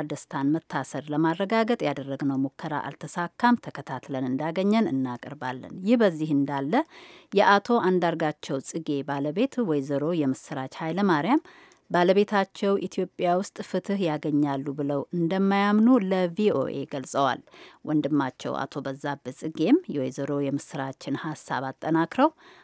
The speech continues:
አንዳርጋቸው በቴሌቪዥን ሲናገር የተሰማው ከተፈጥሮ ጋር የማይጋጭ እንዲሁ እንዲያውም የሚያጠናክረው ነው ብለዋል።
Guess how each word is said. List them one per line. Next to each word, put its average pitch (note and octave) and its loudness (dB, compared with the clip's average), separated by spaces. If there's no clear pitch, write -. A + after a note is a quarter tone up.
አንዳርጋቸው G3 2
በቴሌቪዥን F3+ 0
ሲናገር D3 0
የተሰማው G3 4
ከተፈጥሮ - -6
ጋር F#3 0
የማይጋጭ E3 2
እንዲሁ F#3+ 0
እንዲያውም G3+ 8
የሚያጠናክረው D3+ 0
ነው C3 -4
ብለዋል። C#3+ 0